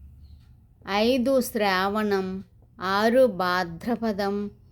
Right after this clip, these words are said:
ఆ-, ఏడు ఆశ్వీజం, ఎనిమిది కార్తీకం, తొమ్మిది మార్గశిరం, పది పుష్యం,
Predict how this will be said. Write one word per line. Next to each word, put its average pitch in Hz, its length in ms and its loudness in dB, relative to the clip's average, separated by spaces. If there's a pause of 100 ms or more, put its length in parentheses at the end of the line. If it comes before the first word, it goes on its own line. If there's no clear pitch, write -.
(260)
ఆ-, 190 300 0 (480)
ఏడు 226 380 2
ఆశ్వీజం, 208 1160 0 (1700)
ఎనిమిది 240 580 2
కార్తీకం, 196 1200 -4 (1600)
తొమ్మిది 240 540 2
మార్గశిరం, 202 1200 -2 (1000)
పది 220 340 2
పుష్యం, 185 1080 -2